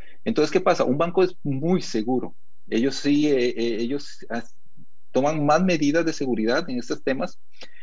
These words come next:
Entonces, yo ahí, no me, ahí me siento más confiado en poner mi tarjeta de crédito y hacer la compra respectiva.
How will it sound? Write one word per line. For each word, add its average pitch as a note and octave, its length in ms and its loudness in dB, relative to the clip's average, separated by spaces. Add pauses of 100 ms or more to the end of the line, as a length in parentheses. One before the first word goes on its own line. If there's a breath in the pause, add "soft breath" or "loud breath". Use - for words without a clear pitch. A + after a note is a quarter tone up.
(140 loud breath)
Entonces, D#3+ 300 4
yo E3+ 140 4
ahí, F#3+ 100 6
no F#3 140 0
me, F3+ 180 -4
ahí C#3 100 0
me F3 80 -2
siento F#3 280 -4
más E3+ 180 -4
confiado D#3+ 520 0 (960)
en B2+ 200 0
poner A#2 280 0
mi C3+ 120 -4
tarjeta A#2+ 420 -4
de A#2+ 140 -4
crédito C3+ 500 -2 (560)
y D3+ 480 2
hacer G2 240 -4
la G2+ 120 -6
compra C#3 340 -2
respectiva. F#2 580 -6